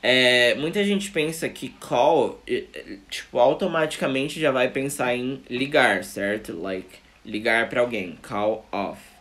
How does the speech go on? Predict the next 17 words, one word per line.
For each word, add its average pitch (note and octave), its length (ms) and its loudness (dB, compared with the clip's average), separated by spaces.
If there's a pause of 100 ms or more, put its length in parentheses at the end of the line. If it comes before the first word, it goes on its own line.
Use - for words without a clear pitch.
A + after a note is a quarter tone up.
(540)
Ou, C3 240 -2
mas C#3+ 220 -2
o - 60 -16
que - 40 -20
que - 140 -6
é - 20 0
esse F#3+ 220 -2
off? A2+ 280 2
É G#2 40 -4
uma A2+ 160 -4
preposição. C#3+ 720 0
Então, A2+ 360 -4 (580)
verbo C3+ 380 4
e D3+ 40 -2
preposição, C3+ 840 -4 (480)
phrasal B2+ 480 2
verb. F2+ 300 -6